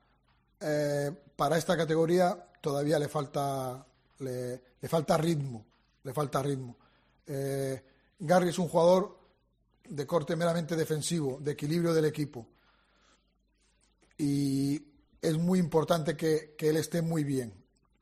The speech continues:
Para, y yo todavía no lo veo a ese nivel. Es, es, es simplemente es eso. Yo, eh,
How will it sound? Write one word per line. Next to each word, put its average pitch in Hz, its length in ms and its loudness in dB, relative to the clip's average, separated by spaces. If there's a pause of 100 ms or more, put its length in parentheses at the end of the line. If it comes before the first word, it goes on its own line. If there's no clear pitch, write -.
(100)
Para, 135 360 -2 (360)
y 135 100 -4
yo 151 160 2
todavía 160 560 4 (120)
no 147 200 -2
lo 147 100 2
veo 143 580 2
a 147 100 -6
ese 147 160 -6
nivel. 147 400 -2
Es, 139 240 -10
es, 151 300 -6
es 185 100 -6
simplemente 165 840 -4 (140)
es 143 180 -4
eso. 135 220 -2
Yo, 151 300 0 (360)
eh, 139 580 -4